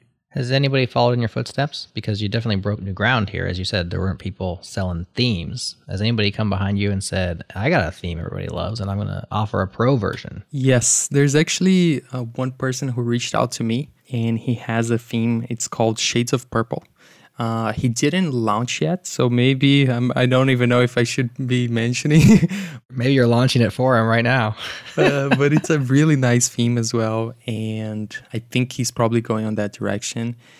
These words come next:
Speaker 2: And I think other friends, they reached out and got inspired by that idea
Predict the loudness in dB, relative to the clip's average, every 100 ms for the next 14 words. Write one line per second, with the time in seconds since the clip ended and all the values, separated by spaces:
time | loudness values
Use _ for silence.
0 | _ _ 0 2 2 0 0 0 2 0
1 | 0 0 2 2 2 0 -2 -2 -2 -2
2 | -4 -2 -2 0 0 -2 -2 -2 0 -2
3 | -6 -12 -8 -2 0 0 0 2 2 2
4 | 2 0 0 -2 -4 -4 -4 -2 -2